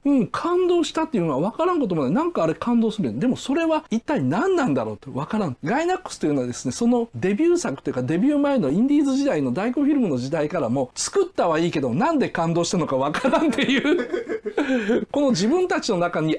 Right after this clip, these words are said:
暗部っていうのを抱えてるわけですね。一見いい話も見えるんですけど、全然良くないですよ。つまりそれは再現性がないということです。なので、その再現に失敗した、例えばヤマタノオロチの逆襲とかですね、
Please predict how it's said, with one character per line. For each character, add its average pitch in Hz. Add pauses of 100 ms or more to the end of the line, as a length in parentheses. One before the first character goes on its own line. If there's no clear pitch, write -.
暗 311
部 220
っ -
て -
い 156
う 165
の 190
を -
抱 -
え 294
て 220
る 180
わ 160
け 131
で 127
す -
ね。 170
一 226 (100)
見 269
い 320
い 339
話 220
も 139
見 143
え 170
る 180
ん -
で 139
す -
け 156
ど、 -
全 262
然 247
良 233
く 214
な 135
い -
で -
す -
よ。 101
つ -
ま 170
り 123
そ 160
れ 139
は 131
再 262
現 254
性 226
が 180
な 143
い 214
と -
い -
う -
こ 110
と 110
で 104
す。 - (100)
な 226
の 190
で、 160 (260)
そ -
の 294
再 302
現 294
に 294
失 -
敗 269
し -
た、 240
例 214
え 208
ば 147
ヤ 135
マ 196
タ 208
ノ 202
オ 202
ロ 185
チ -
の 107
逆 113
襲 143
と 151
か 123
で 110
す -
ね、 127